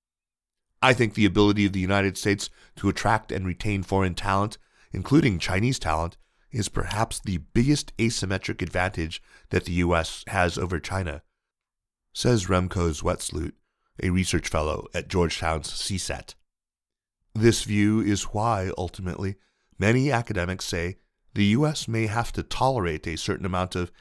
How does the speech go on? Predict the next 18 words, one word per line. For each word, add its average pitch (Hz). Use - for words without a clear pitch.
intellectual 92
property 92
theft -
in 113
order 98
to 85
maintain 87
the 85
openness -
in 87
its 76
university 85
system 82
that, 90
since 101
Vannevar 107
Bush's 107
time, 78